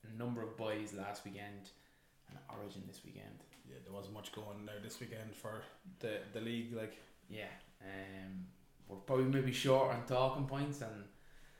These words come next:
Speaker 1: and I suppose we, we will do a, an abridged four tackle. We'll do previews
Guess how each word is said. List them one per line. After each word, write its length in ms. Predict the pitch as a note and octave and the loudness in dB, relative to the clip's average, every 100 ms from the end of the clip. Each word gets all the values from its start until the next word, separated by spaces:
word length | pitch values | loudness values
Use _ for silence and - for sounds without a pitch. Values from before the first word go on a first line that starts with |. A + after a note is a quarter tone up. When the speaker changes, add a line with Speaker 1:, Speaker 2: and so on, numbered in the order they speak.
| - F2+ | -16 -8
Speaker 1:
and 80 | |
I 40 | F#2 | -8
suppose 340 | F#2 G#2 G2+ G2+ | -6 -6 -6 -4
we, 80 | F#2+ F#2+ G2 | -8 -8 -2
we 120 | A#2+ | 4
will 180 | B2+ B2+ | 6 4
do 360 | A#2 A2+ A2 - | 2 -2 -4 -8
a, 260 | G2+ - | -10 -10
an 60 | G#2 | -10
abridged 460 | G2 A#2 A#2+ A#2 - - | -4 -2 -2 -4 -12 -6
four 200 | A2 G#2+ | -2 0
tackle. 320 | G#2+ G#2 G#2 G2 - A2 | 0 0 -4 -8 -12 -10
We'll 120 | G2+ | -8
do 400 | A2 A2 A2 G#2 G2 - _ - | -4 -2 -2 -4 -8 -16 _ -2
previews 760 | B2+ C3+ B2 B2 A#2 G#2+ - | 4 6 6 4 0 -2 -8